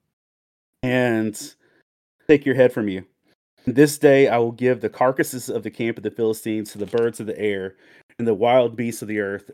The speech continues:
that all the earth will know that there is a God in Israel." So, like, just one of the things,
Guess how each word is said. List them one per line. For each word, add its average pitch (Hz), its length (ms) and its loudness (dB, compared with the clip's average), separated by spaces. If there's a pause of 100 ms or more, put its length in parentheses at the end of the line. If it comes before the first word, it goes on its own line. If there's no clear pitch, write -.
(260)
that 113 220 -4
all 135 260 4
the 123 160 -6
earth 113 240 -8
will 113 100 -8
know 110 380 -2 (220)
that 110 120 -4
there 123 200 0
is 117 100 0
a 107 60 -10
God 110 380 -2
in 101 120 -8
Israel." 98 400 -12 (480)
So, 131 320 6 (360)
like, 135 300 2 (500)
just 165 200 -4
one 156 200 -2
of 254 100 -2
the 196 60 0
things, 175 220 -2